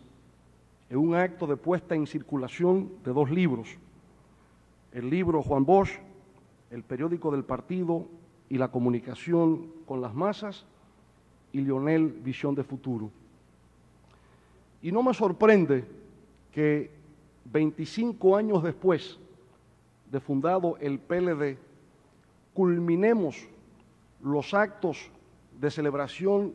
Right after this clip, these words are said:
de ese aniversario con la puesta en circulación de dos libros, porque desde sus orígenes el P L D siempre ha sido eso, un partido que se ha preocupado por la producción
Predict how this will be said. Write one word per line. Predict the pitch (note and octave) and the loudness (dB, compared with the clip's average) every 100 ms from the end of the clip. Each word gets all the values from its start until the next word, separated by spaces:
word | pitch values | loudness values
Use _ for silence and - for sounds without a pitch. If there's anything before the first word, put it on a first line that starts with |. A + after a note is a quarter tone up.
| - | -10
de | B2 D#3+ | -4 -2
ese | G3+ F3+ | -2 -2
aniversario | E3+ F#3+ D#3 F3 D#3+ C#3+ B2+ - - - _ _ | -2 -2 -2 -2 -2 -2 -6 -10 -20 -20 _ _
con | C#3+ C3+ | 0 0
la | |
puesta | C3 F3 G#3+ G3+ | 0 4 4 4
en | F3+ | -2
circulación | D#3+ D3+ - C#3+ B2+ - F3+ | -2 -4 -4 -4 -4 -2 -2
de | E3 | 0
dos | D#3+ E3+ | 0 2
libros, | F3 C#3+ B2+ C#3+ - - _ _ _ _ _ _ | 0 -2 -4 -10 -20 -20 _ _ _ _ _ _
porque | - F#3 - F#3 | -2 -2 0 -2
desde | D#3+ F3+ D3 E3 | 0 -2 0 -6
sus | - F#3 - | -4 -8 -4
orígenes | E3 D#3+ B3 F3 C3+ A#2+ - - - - - | 0 2 2 2 0 -4 -10 -20 -20 -20 0
el | D#3 D#3 | 4 4
P | D#3 A3 | 2 2
L | A3 F#3 | 4 4
D | D#3+ F3 E3+ - | 2 0 -2 -10
siempre | - - F#3+ G3 F3+ - C3+ - | -20 -6 0 2 0 -4 -6 -6
ha | - D#3 | -8 -8
sido | - D3+ C3+ B2+ | -8 -6 -4 -6
eso, | - - _ _ _ _ _ _ _ _ | -10 -20 _ _ _ _ _ _ _ _
un | F3 | -2
partido | F#3+ F3+ D#3 A3 A#3 G#3 F#3 - | 2 -2 -2 -6 -2 -2 -4 -6
que | D3 | -10
se | - D#3 | -4 2
ha | F3+ - | 2 2
preocupado | F#3 E3+ D3 - E3 F3 F#3+ - - - - _ _ | 0 0 -4 4 6 6 2 -4 -20 -20 -20 _ _
por | - D3 | -2 0
la | C#3+ | 0
producción | - F#3 F#3+ F#3 - E3+ E3+ E3 | -2 0 0 0 2 4 4 2